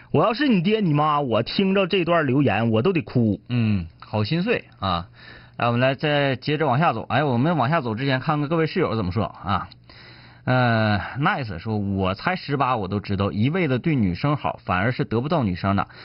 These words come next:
Speaker 2: 你一味的对她好，就，一味的对她好，
Speaker 1: 不就不值钱了吗？”这个话不能这么说。
Speaker 2: 嗯。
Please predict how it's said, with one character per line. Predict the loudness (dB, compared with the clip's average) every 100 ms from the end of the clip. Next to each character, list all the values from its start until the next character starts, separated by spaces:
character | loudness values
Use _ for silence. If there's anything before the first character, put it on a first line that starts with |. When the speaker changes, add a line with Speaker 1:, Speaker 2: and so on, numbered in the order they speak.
| -8
Speaker 2:
你 | -2 0
一 | 2
味 | 0 0
的 | 0
对 | 0
她 | 0
好， | 0 -2 -2
就， | 0 0 0 -2 -8 -20 -20 -20 -6
一 | 0 2
味 | 2
的 | 0 0
对 | 0 -2
她 | -2 -2 -2
好， | -4 -4 0 -2 -4 -18 -20 -20 _ _ -6 0
Speaker 1:
不 | 0
就 | 0 -2
不 | -2
值 | -2 -2
钱 | -2 -2 0
了 | 0
吗？” | 0 0 -6 -10 -6
这 | -4 -2
个 | 0 0 0
话 | 2 2 2
不 | -2
能 | -2
这 | 0
么 | -2
说。 | -2 -2 -4 -2
Speaker 2:
嗯。 | 2 2 2